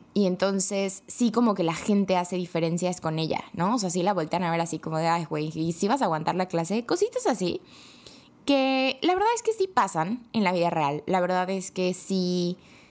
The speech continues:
hay todavía afuera mucha gente que hace estas diferencias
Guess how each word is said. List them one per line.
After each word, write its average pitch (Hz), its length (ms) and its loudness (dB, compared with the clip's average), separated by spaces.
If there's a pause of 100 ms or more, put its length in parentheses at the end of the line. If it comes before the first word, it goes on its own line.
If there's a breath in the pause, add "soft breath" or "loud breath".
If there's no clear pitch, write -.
(340 loud breath)
hay 220 180 2
todavía 214 440 2
afuera 190 320 0
mucha 185 300 -2
gente 185 640 0 (320 loud breath)
que 190 80 2
hace 190 320 0
estas 196 280 -2
diferencias 175 1000 0